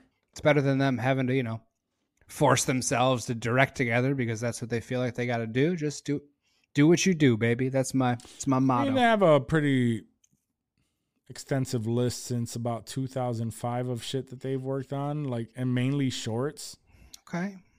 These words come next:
Speaker 2: You
Speaker 1: It's
Speaker 2: know,
Speaker 1: kinda whack,
Speaker 2: nothing,
Speaker 1: but
Speaker 2: nothing crazy. Uh, their
Speaker 1: Yeah.
Speaker 2: biggest, their biggest hit right now has been Uncut Gems.
Speaker 1: Sure. That's great. Great little flick.
Speaker 2: Yeah,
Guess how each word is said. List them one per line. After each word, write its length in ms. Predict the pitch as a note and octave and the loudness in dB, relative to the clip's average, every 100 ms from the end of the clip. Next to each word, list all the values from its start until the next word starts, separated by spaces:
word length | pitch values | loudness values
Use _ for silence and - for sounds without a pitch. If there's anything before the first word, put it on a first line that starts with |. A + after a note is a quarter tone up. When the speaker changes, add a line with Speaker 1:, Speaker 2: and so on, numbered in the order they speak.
| _ | _
Speaker 2:
You 100 | A#2+ | -6
Speaker 1:
It's 120 | B2 B2 | -2 0
Speaker 2:
know, 60 | |
Speaker 1:
kinda 200 | D3+ C#3 | 2 2
whack, 180 | A#2+ C3+ D3+ | 4 4 4
Speaker 2:
nothing, 140 | C#3 | 2
Speaker 1:
but 180 | C3 B2 | 0 -2
Speaker 2:
nothing 240 | D3 E3+ D3 | -2 -2 -4
crazy. 600 | - C3+ D#3 D#3+ D#3 D#3 _ _ _ - | -2 0 2 2 0 -2 _ _ _ -6
Uh, 120 | B2+ | 0
their 180 | B2 D#3 | 4 4
Speaker 1:
Yeah. 60 | |
Speaker 2:
biggest, 540 | C3 C3+ C#3 - - B2 | 4 2 -2 -2 -12 -4
their 120 | A#2 | -2
biggest 340 | B2 C3 C3 | 0 -2 -2
hit 160 | C#3+ C#3 | -4 -2
right 180 | C3+ C3 | -2 -2
now 300 | C3 C#3 C3 | -2 -2 -2
has 240 | C3 D3 | -2 -2
been 340 | C3 A#2 A2 - | 0 -2 -2 -6
Uncut 340 | A2 A2 G#2+ | -8 -6 -8
Gems. 400 | G2+ A2 G2+ - - _ _ - | -8 -8 -8 -10 -20 _ _ -10
Speaker 1:
Sure. 300 | - E3+ C#4 - | -4 -4 -4 -14
That's 140 | B2 | -20
great. 300 | - A2+ A2+ - _ _ - | -10 -6 -6 -10 _ _ -2
Great 260 | B2 C3 | 0 2
little 220 | C3 C#3+ | 4 4
flick. 440 | C#3 E3 F#3+ - - _ _ _ _ _ _ _ _ | 4 2 2 2 -10 _ _ _ _ _ _ _ _
Speaker 2:
Yeah, 240 | G#2 C3+ | -6 -6